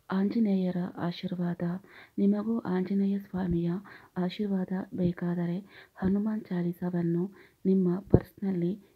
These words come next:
ಇಟ್ಟುಕೊಳ್ಳಬೇಕು. ಇದರಿಂದ ಆಂಜನೇಯ ಸ್ವಾಮಿಯ ಆಶೀರ್ವಾದ ಸದಾ ನಿಮ್ಮೊಂದಿಗೆ ಇರುತ್ತದೆ. ಮಂಗಳವಾರದಂದು ನಿಮ್ಮ ಬ್ಯಾಗ್ ಅಥವಾ ಪರ್ಸ್‌ನಲ್ಲಿ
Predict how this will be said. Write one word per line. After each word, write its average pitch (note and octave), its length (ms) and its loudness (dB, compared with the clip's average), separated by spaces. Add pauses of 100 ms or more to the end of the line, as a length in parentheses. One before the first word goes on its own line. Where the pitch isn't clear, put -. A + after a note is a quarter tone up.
ಇಟ್ಟುಕೊಳ್ಳಬೇಕು. F3+ 1080 0
ಇದರಿಂದ F3+ 400 0 (560)
ಆಂಜನೇಯ G#3+ 540 0
ಸ್ವಾಮಿಯ F3 500 2 (500)
ಆಶೀರ್ವಾದ F3+ 640 -2 (360)
ಸದಾ F3 360 -2 (300)
ನಿಮ್ಮೊಂದಿಗೆ G3 600 2
ಇರುತ್ತದೆ. F3 960 -2 (300)
ಮಂಗಳವಾರದಂದು F#3+ 1000 0 (380)
ನಿಮ್ಮ F3+ 320 2
ಬ್ಯಾಗ್ F3+ 400 -2
ಅಥವಾ F3 600 -4 (280)
ಪರ್ಸ್‌ನಲ್ಲಿ F#3+ 760 -2